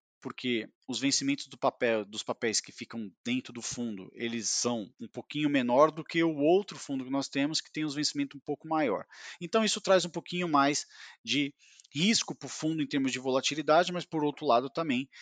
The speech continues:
ele tende a ter uma rentabilidade melhor. E temos também um fundo de reserva, que a gente chama de fundo de reserva livre, que, na verdade, a Unimed pode investir, não necessariamente pra reserva técnica, que é um fundo de fundos, é um fundo que compra cotas de outros fundos de mercado, que a gente analisa esses fundos e a gente compra a cota desses fundos.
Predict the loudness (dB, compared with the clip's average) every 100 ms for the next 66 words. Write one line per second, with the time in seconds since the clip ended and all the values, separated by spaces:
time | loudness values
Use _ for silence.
0 | -20 -4 -2 -2 -4 0 2 2 -2 -2
1 | -2 -2 -4 -6 -6 0 0 0 -2 0
2 | -2 -4 -6 6 8 8 4 2 4 6
3 | 6 2 -6 -14 -4 -4 -2 0 0 -2
4 | 0 2 4 4 4 0 -2 0 0 -2
5 | -2 0 2 4 4 4 2 -2 -4 -2
6 | 0 4 4 4 2 0 0 -2 -2 -2
7 | 0 0 0 0 0 0 -2 -2 -2 -4
8 | -6 -6 -4 -4 -2 -2 -2 -4 -4 -16
9 | _ -18 -16 -18 -4 2 2 2 -2 0
10 | -4 -2 -2 -2 -4 -8 -8 -10 -6 -6
11 | -6 -6 -6 -2 -2 0 0 0 -2 -6
12 | -6 -4 -4 -2 -2 -2 2 4 4 -2
13 | -2 0 2 0 0 2 0 0 -2 -2
14 | -2 -4 -6 -6 -6 -6 -6 -6 -6 -6
15 | -6 -4 -6 -6 -10 -4 -2 -2 -4 -6